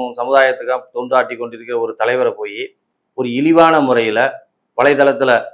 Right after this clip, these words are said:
முதல்ல பதிவிட்டது ஒரு நபர். அவர் பதிவிட்ட அந்த பதிவை வந்து முதல்ல உணரணும். அந்த பதிவிட்டத்தின் விளைவாக அவருடைய கட்சி பிரமுகர்கள் போய் அங்க போய் ஆர்ப்பாட்டம் பண்றாங்க. ஆர்ப்பாட்டம் பண்ணி அவங்க பேசுறாங்க.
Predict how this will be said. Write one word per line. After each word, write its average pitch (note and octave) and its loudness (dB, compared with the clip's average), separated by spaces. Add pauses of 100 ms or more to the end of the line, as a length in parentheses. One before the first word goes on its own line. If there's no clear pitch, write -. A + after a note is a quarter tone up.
முதல்ல A#2+ -4
பதிவிட்டது B2 -2 (100)
ஒரு A#2+ -6
நபர். G#2+ -8 (1080)
அவர் C3 -2
பதிவிட்ட F3 6
அந்த D#3+ 4
பதிவை F3 6
வந்து E3 4 (280)
முதல்ல D3 2
உணரணும். C3 2 (960)
அந்த A2 -8
பதிவிட்டத்தின் D#3+ 4
விளைவாக D3+ 6
அவருடைய D#3 6
கட்சி C3+ 0
பிரமுகர்கள் C#3 0
போய் C#3+ -2
அங்க D3 0
போய் D3 0
ஆர்ப்பாட்டம் C3+ 2
பண்றாங்க. A#2 -4 (480)
ஆர்ப்பாட்டம் D3 4
பண்ணி C3+ -2 (300)
அவங்க C#3+ 2
பேசுறாங்க. B2 0